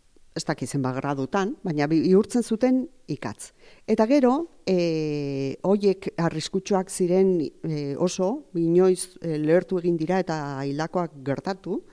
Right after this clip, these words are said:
eta orduan, bueno, e, egin ziren modernogo-, labe modernoago batzuk, vertikalak deitzen zirenak, goitik elikatzen zirenak, eta. E, eta horrekin, esan dugun bezala, e,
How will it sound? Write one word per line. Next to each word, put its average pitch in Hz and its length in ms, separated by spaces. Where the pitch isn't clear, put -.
eta 180 220
orduan, 190 340
bueno, 131 220
e, 131 640
egin 160 180
ziren 190 240
modernogo-, 151 1200
labe 160 320
modernoago 151 840
batzuk, 190 360
vertikalak 180 640
deitzen 143 320
zirenak, 170 400
goitik 156 480
elikatzen 147 540
zirenak, 175 480
eta. 113 220
E, 185 400
eta 190 220
horrekin, 240 500
esan 190 240
dugun 202 220
bezala, 208 420
e, 139 640